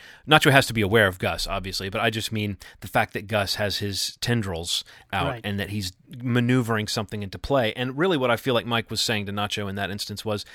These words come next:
Speaker 1: "You don't realize how you taking Hector out is messing up someone else's plan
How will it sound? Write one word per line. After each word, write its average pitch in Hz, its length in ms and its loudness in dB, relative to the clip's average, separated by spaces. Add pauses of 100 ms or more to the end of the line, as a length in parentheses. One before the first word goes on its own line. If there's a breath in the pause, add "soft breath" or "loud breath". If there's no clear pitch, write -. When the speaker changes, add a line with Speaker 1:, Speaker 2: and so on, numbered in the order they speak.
(280 loud breath)
Speaker 1:
"You 123 120 0
don't 127 200 2
realize 120 460 2
how 110 120 0
you 107 300 -2
taking 113 440 -4
Hector 110 480 -4
out 95 280 -2
is 101 200 -10
messing 110 340 -2
up - 220 -6
someone 101 260 -4
else's 104 320 -6
plan 90 540 -2